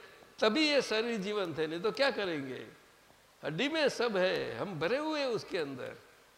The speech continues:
तो क्या समझती हो तू? ये पीछे के एक रज्जू है करोड़, बोलते हैं ना, सब हड्डी है, जीवंत है, उसके अंदर है, रस है, सब कुछ है। और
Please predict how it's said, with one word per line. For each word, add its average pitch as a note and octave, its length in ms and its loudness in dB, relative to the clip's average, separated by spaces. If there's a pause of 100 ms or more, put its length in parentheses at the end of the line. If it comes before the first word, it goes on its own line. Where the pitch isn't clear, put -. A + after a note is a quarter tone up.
(480)
तो G3 100 -10
क्या F3+ 260 -10
समझती A2+ 420 -14
हो A2+ 60 -16
तू? G#2+ 200 -20 (380)
ये E3+ 60 -8
पीछे D#3+ 440 -4
के D#3 400 -4
एक C#3+ 120 -8 (300)
रज्जू C3 340 -6
है D3 140 -6
करोड़, - 600 -14 (280)
बोलते E3 280 -6
हैं F4+ 100 -6
ना, - 100 -12 (920)
सब C4+ 580 -4 (140)
हड्डी F#3+ 260 -2
है, F3+ 60 2
जीवंत D4+ 440 -2
है, F3 280 -6 (600)
उसके F#3+ 240 -4
अंदर C4 300 2
है, G3+ 520 0
रस G#3 260 0
है, G#3 80 -6
सब F#3 240 -10
कुछ A3+ 240 -6
है। B2+ 220 -4 (1700)
और C#3+ 280 -12